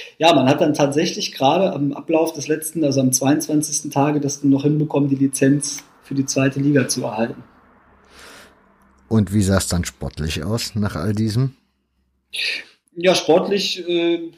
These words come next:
Speaker 1: hatte man dann halt versucht, mit, mit Amateurspielern dann eben wieder so langsam den, also langsam wieder ein Grundgerüst
Speaker 2: Mhm.
Speaker 1: reinzubekommen in den Verein. Und, ähm,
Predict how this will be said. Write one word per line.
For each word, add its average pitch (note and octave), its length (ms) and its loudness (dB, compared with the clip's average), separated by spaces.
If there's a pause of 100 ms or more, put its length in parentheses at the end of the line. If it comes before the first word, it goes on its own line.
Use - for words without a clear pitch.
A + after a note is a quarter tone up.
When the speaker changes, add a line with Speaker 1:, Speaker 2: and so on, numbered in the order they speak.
(220)
Speaker 1:
hatte E3+ 160 -2
man E3 120 2
dann D#3+ 140 2
halt D#3+ 140 2
versucht, D#3+ 420 0
mit, D3 220 2
mit C#3 220 0
Amateurspielern F3+ 1000 2
dann D#3+ 240 -4
eben D#3+ 300 -2
wieder E3 280 -2
so D3 80 -2
langsam D3+ 520 2
den, C#3 420 2 (500)
also C3 140 -4
langsam D#3 320 2
wieder C#3+ 140 2
ein C3+ 80 4
Grundgerüst F#3 580 0
Speaker 2:
Mhm. D#3+ 60 -2
Speaker 1:
reinzubekommen F#3+ 600 -2
in F#3+ 60 -8
den G3 120 -6
Verein. G#3 500 0 (720)
Und, D#3 640 0
ähm, D3 680 0